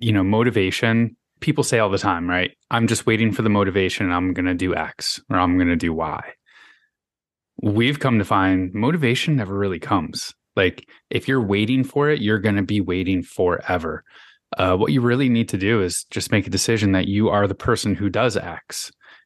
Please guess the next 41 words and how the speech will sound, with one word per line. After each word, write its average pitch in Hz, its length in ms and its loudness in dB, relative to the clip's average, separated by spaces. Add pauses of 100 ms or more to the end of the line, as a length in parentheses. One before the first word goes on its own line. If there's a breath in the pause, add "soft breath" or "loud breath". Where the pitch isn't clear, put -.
and 87 200 0
start 101 600 0
doing 101 340 0
it. 80 180 -8 (540 soft breath)
Um, 85 680 0
we 104 180 0
talk 104 240 -2
a 110 40 4
lot 104 220 2
about, 101 360 2
you 104 80 -2
know, 92 140 0
New 92 140 -2
Year's 98 240 0
resolutions, 98 720 0
waiting 95 320 -2
till 127 180 0
Monday 120 460 2
to 101 80 0
start - 280 -2
the 104 60 -2
new 104 140 2
diet 104 340 2
program 87 440 -2
or 82 60 -4
waiting 107 320 2
until 107 520 2 (400 loud breath)
the - 80 -4
first - 300 -2
of 123 60 4
the 107 60 2
month 107 380 2
to - 80 -10
do 110 240 0
something, 92 640 0 (320 loud breath)
expecting 147 480 0
that 104 120 -2
motivation 101 560 -2
to 92 60 -6
be 104 240 0
there. - 340 -6